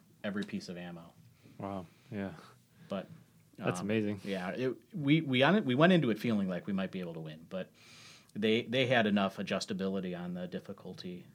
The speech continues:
Speaker 1: with Voldemort and adding tanks and whatnot that Harry didn't end up standing a chance.
Speaker 2: <laughs>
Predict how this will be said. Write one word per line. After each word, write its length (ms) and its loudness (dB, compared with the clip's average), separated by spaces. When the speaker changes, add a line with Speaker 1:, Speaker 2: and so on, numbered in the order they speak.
Speaker 1:
with 220 -8
Voldemort 500 -4
and 80 -10
adding 280 -8
tanks 460 -10
and 100 -8
whatnot 420 -12
that 140 -12
Harry 200 -2
didn't 240 -10
end 160 -14
up 140 -12
standing 320 -14
a 40 -14
chance. 440 -16
Speaker 2:
<laughs> 120 0